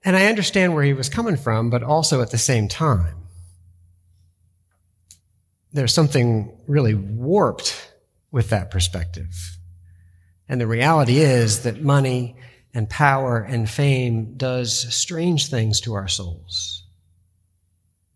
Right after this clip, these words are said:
And we begin to believe and to act as if we are more, other and more than the image of God, as if we are God.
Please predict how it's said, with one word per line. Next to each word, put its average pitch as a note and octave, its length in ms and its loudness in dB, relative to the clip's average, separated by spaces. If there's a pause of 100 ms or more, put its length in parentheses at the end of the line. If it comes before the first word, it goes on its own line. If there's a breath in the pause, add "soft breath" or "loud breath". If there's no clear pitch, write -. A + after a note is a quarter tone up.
(580)
And A#2 240 0
we C#3 140 2
begin B2 440 0
to A#2 120 -4
believe A#2 520 0
and A#2 280 0
to A2+ 180 -4 (120)
act D3+ 560 0 (440 loud breath)
as B2 320 0
if C#3 260 -2
we C#3 160 -2
are B2 120 -2
more, C3 840 -2
other E3 320 0
and C#3+ 320 0 (240 loud breath)
more F3 460 2
than C#3+ 180 4
the A#2+ 160 2
image A2+ 260 2
of G#2 160 -6
God, F#2+ 280 -4
as B2 240 -6
if C#3+ 220 -4
we D3 140 -2
are D#3+ 220 0
God. D3+ 460 -2